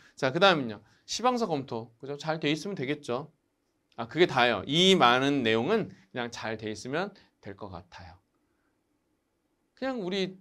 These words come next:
좋은 느낌 있잖아요. 어, 설명서 잘 돼 있네. 어, 여러분들 뭐 뭔가 이렇게 프라모델이나 레고나 이렇게 되면 설명서 잘 돼 있네. 그럼 됐죠. 뭐, 이-, 뭐 이렇게 이거 뭘 보고 조립하라는 거야? 뭐 이런 느낌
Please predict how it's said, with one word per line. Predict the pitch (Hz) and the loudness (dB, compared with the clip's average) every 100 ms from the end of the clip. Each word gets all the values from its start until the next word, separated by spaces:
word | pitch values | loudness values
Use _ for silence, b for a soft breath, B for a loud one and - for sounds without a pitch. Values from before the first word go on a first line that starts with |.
| - | -4
좋은 | 180 226 | 0 0
느낌 | 170 165 196 | -2 -4 -6
있잖아요. | 135 117 104 120 233 _ _ | -6 -6 -8 -10 -12 _ _
어, | - 143 | -8 -6
설명서 | 143 233 247 240 | -4 -4 -4 -4
잘 | - 156 135 | -6 -2 -2
돼 | 151 196 | 0 0
있네. | 185 180 214 147 - b b b b b - | 0 -2 -4 -8 -14 b b b b b -10
어, | 117 | -2
여러분들 | 127 175 180 | 0 2 0
뭐 | 147 135 120 b b _ _ - | 0 -2 -4 b b _ _ -10
뭔가 | 127 139 | 0 0
이렇게 | 127 135 | 0 -2
프라모델이나 | 139 220 220 185 147 135 131 | -4 -2 0 0 -2 -2 -2
레고나 | 113 107 135 135 | -2 -4 -4 -2
이렇게 | 120 113 | -4 -6
되면 | 113 113 | -8 -8
설명서 | 123 208 226 220 214 | -8 -4 -2 0 -2
잘 | - 107 123 | -4 -4 0
돼 | 180 | 0
있네. | 180 120 117 147 | 0 -2 -4 -6
그럼 | - 202 | -8 -10
됐죠. | 185 95 - 95 104 - _ _ _ - | -10 -12 -12 -12 -14 -20 _ _ _ -6
뭐, | 135 | -4
이-, | 240 | -4
뭐 | 247 185 | -6 -10
이렇게 | 214 - | -12 -14
이거 | - 180 156 | -14 -10 -4
뭘 | 131 151 | 4 6
보고 | 220 285 | 6 4
조립하라는 | 247 262 247 247 226 | 2 0 4 4 6
거야? | 190 233 147 | 6 4 4
뭐 | 139 | 2
이런 | 175 | 2
느낌 | 170 147 - | 2 0 -4